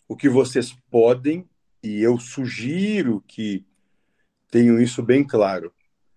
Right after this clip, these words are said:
Não, se vocês começarem a querer praticar dessa maneira ostensiva, quando eu falo ostensiva é pra fora,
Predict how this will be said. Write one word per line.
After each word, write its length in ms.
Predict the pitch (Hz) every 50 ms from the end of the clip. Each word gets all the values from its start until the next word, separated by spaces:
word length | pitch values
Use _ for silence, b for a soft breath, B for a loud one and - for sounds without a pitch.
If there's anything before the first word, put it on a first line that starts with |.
| _ _ _ _ _ _ _ _ _ _ _ _ _ _ - - - _ _
Não, 400 | - - 127 127 123 117 117 - _ _ _ _ _ _
se 200 | - - - 156
vocês 420 | 139 156 156 - - 202 220 208
começarem 640 | - - 214 208 196 196 - 190 196 196 185 185 185
a 60 | 170
querer 460 | - - 160 143 143 143 139 127 117 _ -
praticar 520 | 139 143 143 139 - - 123 - 143 143
dessa 260 | 143 147 139 - 151
maneira 440 | 135 131 131 120 120 117 117 117 117
ostensiva, 800 | 120 131 139 131 - - 165 160 151 - - 139 120 101 104 95 -
quando 160 | - 160 165
eu 60 | 165
falo 200 | - 160 151 147
ostensiva 540 | 151 143 - 139 127 120 127 190 190 - 165
é 160 | 160 156 - B B B B B B B _ _ _ _ _ _
pra 180 | - 175 170 160
fora, 760 | - - - - - - 143 139 131 127 117 107 92 85 _